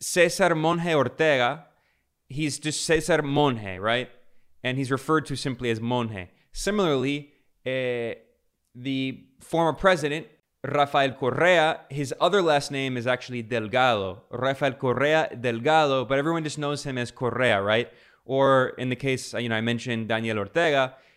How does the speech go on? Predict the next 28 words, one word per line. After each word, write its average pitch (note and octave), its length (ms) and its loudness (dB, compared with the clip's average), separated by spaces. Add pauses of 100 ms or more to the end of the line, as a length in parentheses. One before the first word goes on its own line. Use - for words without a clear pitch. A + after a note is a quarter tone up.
(140)
Daniel C3+ 260 -2
Ortega's C#3 500 0
other E3+ 220 2
last D3 260 2
name C3 240 -6
is A#2 80 -6
Saavedra, A2+ 600 0 (440)
but - 460 -2 (520)
people, F3 220 2
no G3 100 6
one G3+ 100 4
really E3 200 2
calls D3+ 340 2
him C3 140 -4
Daniel B2+ 320 -2
Ortega C3 360 0
Saavedra. B2 580 0
They G#2+ 80 0
just A#2 160 -6
call C3+ 160 -4
him B2 80 -4
Daniel A#2 240 -2
Ortega, G#2+ 420 -2
right? G#2+ 220 0 (540)
Or C3 180 2
just B2+ 260 -6
Ortega. A#2 640 2
So E3+ 200 -2